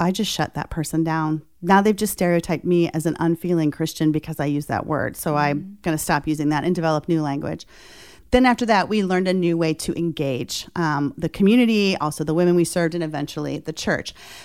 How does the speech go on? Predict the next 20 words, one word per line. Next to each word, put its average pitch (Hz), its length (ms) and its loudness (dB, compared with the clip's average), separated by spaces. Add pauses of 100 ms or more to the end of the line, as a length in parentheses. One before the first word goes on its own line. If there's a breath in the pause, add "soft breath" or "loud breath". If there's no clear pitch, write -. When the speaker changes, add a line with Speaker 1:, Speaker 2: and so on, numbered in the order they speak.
Speaker 1:
So 233 300 6
we 233 320 2
have 277 320 6
developed, 175 1080 4
um, 165 680 2 (360)
courses. 269 760 4
We 185 80 2
have 196 140 4
an 175 80 2
ebook. 202 480 4
We 180 80 2
have 170 140 2
an 165 100 2
online 175 420 2
course 160 460 0
that 190 180 2
literally 220 560 2
<laughs> 196 140 -2
walk 202 220 -2
through 247 340 2